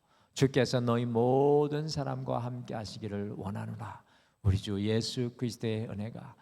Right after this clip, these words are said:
너희 무리에게 있을지어다." 우리 다시 한 번만 읽어볼까요? 바울의 심정이 되어서 읽어보십시오. 이 바울이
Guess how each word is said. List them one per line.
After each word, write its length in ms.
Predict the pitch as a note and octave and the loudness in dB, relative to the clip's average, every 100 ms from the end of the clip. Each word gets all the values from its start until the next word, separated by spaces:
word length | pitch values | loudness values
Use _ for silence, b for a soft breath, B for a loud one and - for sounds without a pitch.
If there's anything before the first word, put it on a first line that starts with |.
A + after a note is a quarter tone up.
| b b - | b b -4
너희 260 | G2+ G2 | -2 0
무리에게 680 | G2+ G2 G2+ F#2+ F#2 G#2 A2 b b - | -2 -2 -2 -2 -4 -8 -10 b b -10
있을지어다." 840 | A#2 A#2 F#2+ - G#2+ G#2+ F#2+ F2+ A#2 | -4 -4 -4 -4 -8 -8 -12 -10 -4
우리 100 | A2+ | 0
다시 280 | B2 C#3 D#3 | 4 4 2
한 100 | D3 | -2
번만 260 | D3+ C#3+ | -4 -4
읽어볼까요? 520 | C3 C3 B2+ B2 - - - b b b - | -4 -6 -6 -6 -10 -14 -16 b b b -6
바울의 400 | B2 C3+ D#3 C#3 | 0 4 4 4
심정이 460 | - D3+ D3 C#3+ | 0 0 2 0
되어서 340 | C3 B2 A#2+ A#2 | 0 -2 -2 -4
읽어보십시오. 720 | B2+ B2+ - G#2 - - - _ _ _ _ _ _ _ _ - | -4 -4 -4 -6 -8 -16 -20 _ _ _ _ _ _ _ _ -10
이 40 | C#3 | -4
바울이 500 | A2 C3 D3 C#3+ | 2 4 4 2